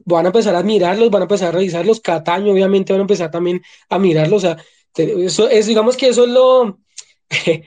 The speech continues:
como lo medio malo de ser campeón, es que el equipo cuando es bastante bueno, los jugadores empiezan a ser llamados por otros lados. Entonces, para mí ese va a ser el gran refuerzo, mantener el equipo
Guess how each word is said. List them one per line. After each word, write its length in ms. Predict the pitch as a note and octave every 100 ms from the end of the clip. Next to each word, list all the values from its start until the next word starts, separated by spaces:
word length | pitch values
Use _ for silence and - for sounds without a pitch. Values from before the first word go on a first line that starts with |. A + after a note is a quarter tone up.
| _ _
como 280 | - F#3+ G3
lo 180 | G3+ F#3
medio 420 | F#3+ G3 G3 F#3+
malo 260 | F#3 F#3+ A3+
de 60 |
ser 140 | G#3+ F#3
campeón, 340 | G3+ A3 G3
es 120 | A3+
que 200 | - G#3+ A3+
el 120 | G3+
equipo 380 | F3+ D#3+ E3+ E3+
cuando 240 | E3 D#3+
es 60 | E3+
bastante 380 | F#3+ G#3+ G3+ G#3+
bueno, 220 | G#3 A3+
los 140 | A#3
jugadores 340 | F#3+ E3+ D#3+ E3
empiezan 440 | G3 F3+ D#3+ F#3
a 160 | - E3
ser 180 | D#3 D#3
llamados 460 | F3 F3 F#3 F#3 - - _ _
por 160 | E3+ E3
otros 180 | E3+
lados. 220 | F3+ E3 D#3
Entonces, 360 | E3 E3 G3 - -
para 260 | F3 E3+
mí 220 | E3 F3+
ese 160 | A#3+ A3
va 80 | A#3
a 40 |
ser 140 | A3 A3
el 80 |
gran 220 | G3 G#3 G3+
refuerzo, 420 | G#3 G3+ F#3+ A#3
mantener 440 | G#3 F3+ E3 E3
el 100 | E3+
equipo 400 | G3+ F3+ E3 A#3+